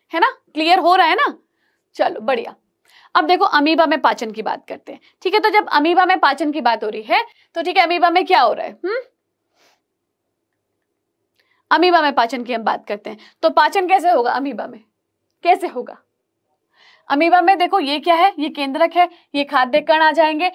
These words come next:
ठीक है, सबसे पहले अंतः ग्रहण करेगा, यानी कि बाहर खाने की चीज मौजूद है, ठीक है, ये बाहर मौजूद है,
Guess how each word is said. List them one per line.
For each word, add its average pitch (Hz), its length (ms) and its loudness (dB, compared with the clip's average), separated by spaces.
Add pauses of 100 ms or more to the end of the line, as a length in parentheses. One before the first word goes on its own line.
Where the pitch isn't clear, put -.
(220)
ठीक 311 140 -4
है, 349 120 2
सबसे 311 300 0
पहले 349 260 2
अंतः 311 420 2
ग्रहण 277 280 0
करेगा, 226 300 0
यानी 247 260 0
कि 349 140 -2
बाहर 254 300 2
खाने 285 260 -4
की 285 100 -8
चीज 294 220 -6
मौजूद 269 380 -2
है, 339 100 -4 (340)
ठीक 302 140 -6
है, 359 120 2 (240)
ये 330 300 -2 (280)
बाहर 269 360 2
मौजूद 320 320 0
है, 370 140 2